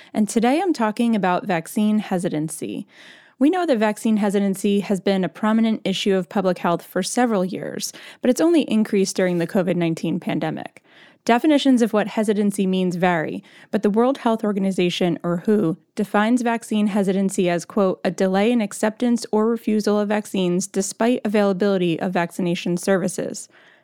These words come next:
Historically, about nineteen percent of families are hesitant about vaccines,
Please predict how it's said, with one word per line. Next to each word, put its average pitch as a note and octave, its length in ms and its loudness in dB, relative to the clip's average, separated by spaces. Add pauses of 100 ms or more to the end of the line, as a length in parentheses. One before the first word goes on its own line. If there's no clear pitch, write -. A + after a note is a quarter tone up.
(120)
Historically, B3 720 0
about G#3 260 0
nineteen B3 500 2
percent G#3+ 340 -2
of G3+ 60 -2
families F#3+ 420 -2
are - 120 -2
hesitant A3 520 0
about F#3+ 280 0
vaccines, F3+ 640 -2